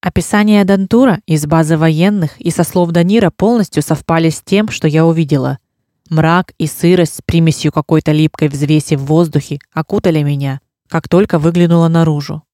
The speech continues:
Взглянув на себя в зеркало и поморщив носом от черных глаз и волос, которые мне не шли, я плотно застегнула куртку, накинула капюшон, взяла рюкзак со всем необходимым и вышла из челнока.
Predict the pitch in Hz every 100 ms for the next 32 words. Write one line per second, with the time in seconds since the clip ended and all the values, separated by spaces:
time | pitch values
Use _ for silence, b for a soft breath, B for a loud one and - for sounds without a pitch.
0 | _ _ _ _ _ _ _ _ 180 160
1 | 165 196 226 - 214 208 202 185 175 240
2 | - 160 151 - 170 170 170 170 - 160
3 | 175 165 - 160 156 - 170 165 160 160
4 | 165 - 156 156 160 185 - _ _ 165
5 | - 202 196 160 156 156 151 - 156 180
6 | 185 _ _ - 165 - 214 - 185 165
7 | - 165 175 170 165 - 202 - - 147
8 | - - 165 - 170 160 156 160 156 151
9 | 175 190 185 _ _ 151 165 165 165 156
10 | 156 208 - 151 - 156 151 147 165 147
11 | 190 170 143 - 160 160 170 170 156 -
12 | 160 156 156 147 139